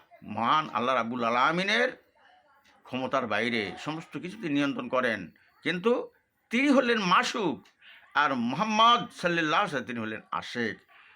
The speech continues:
এটা হলো নূরের জগতের কথা আমি বলতেছি। আর সেই নূরের জগতের পূর্ণ রূপ হলেন হযরত মুহাম্মদ আহমদ মুস্তাফা সাল্লাল্লাহু আলাইহি ওয়াসাল্লাম। তিনি সারা বিশ্বের জন্য তিনি আবির্ভূত হয়েছিলেন এবং এই জন্য আমাদেরকে অবশ্যই তার প্রতি দরুদ প্রেরণ করতে হবে,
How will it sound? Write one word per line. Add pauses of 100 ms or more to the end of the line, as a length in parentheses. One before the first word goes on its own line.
(120)
এটা
হলো
নূরের (540)
জগতের (120)
কথা
আমি
বলতেছি। (240)
আর
সেই
নূরের
জগতের
পূর্ণ
রূপ
হলেন (1500)
হযরত
মুহাম্মদ
আহমদ
মুস্তাফা
সাল্লাল্লাহু
আলাইহি
ওয়াসাল্লাম।
তিনি
সারা
বিশ্বের
জন্য
তিনি
আবির্ভূত
হয়েছিলেন (260)
এবং
এই
জন্য (160)
আমাদেরকে
অবশ্যই (240)
তার
প্রতি
দরুদ
প্রেরণ
করতে
হবে,